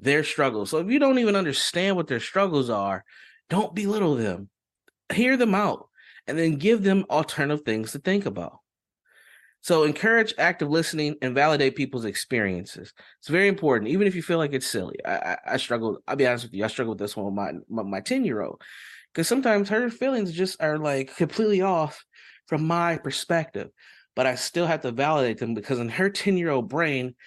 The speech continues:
that's how she's comprehending the situation. It's frustrating for me, but if I don't do that,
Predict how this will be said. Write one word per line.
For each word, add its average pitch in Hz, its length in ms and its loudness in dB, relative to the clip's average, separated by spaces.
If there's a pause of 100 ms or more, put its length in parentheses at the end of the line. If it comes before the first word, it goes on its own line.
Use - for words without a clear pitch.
(220)
that's 170 240 -4
how 170 160 0
she's 151 240 -2
comprehending 135 880 -4 (300)
the 120 80 -8
situation. 104 840 -4 (460)
It's 160 180 -2
frustrating 139 640 0
for 127 180 0
me, 165 360 0 (240)
but 127 120 0
if 139 120 -2
I 139 160 2
don't 131 340 -2
do 113 180 -6
that, 101 300 0